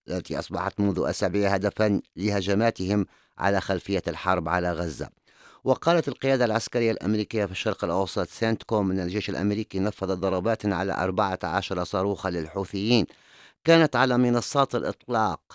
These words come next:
مثلت خطرًا داهمًا على السفن التجارية والمدمرات التابعة لسلاح البحرية الأمريكية في المنطقة، وكان يمكن إطلاقها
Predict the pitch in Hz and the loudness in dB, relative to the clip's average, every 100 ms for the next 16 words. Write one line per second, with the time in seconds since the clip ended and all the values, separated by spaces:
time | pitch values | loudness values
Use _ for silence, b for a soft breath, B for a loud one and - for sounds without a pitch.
0 | - 117 120 98 90 80 120 127 - 92 | -4 -2 -2 -4 -6 -4 -2 0 0 -2
1 | 85 92 135 113 120 131 127 b b b | -2 2 2 4 4 2 0 b b b
2 | 92 101 - 147 120 113 - 104 110 104 | -2 -2 0 -2 0 -2 -2 0 2 2
3 | 117 95 98 135 120 113 113 110 113 127 | 2 2 4 4 4 2 2 2 2 0
4 | 113 - 131 107 95 98 98 113 123 101 | -2 0 0 2 0 -2 -2 -2 -2 -4
5 | 98 90 107 117 - 107 104 104 120 104 | -6 -4 -2 -2 0 0 -2 -2 -2 -2
6 | 113 113 107 - - 156 151 - 147 135 | 0 0 0 -4 -2 0 0 0 0 2
7 | 151 - 120 104 98 120 113 110 113 | 2 0 -2 0 -2 -2 0 4 4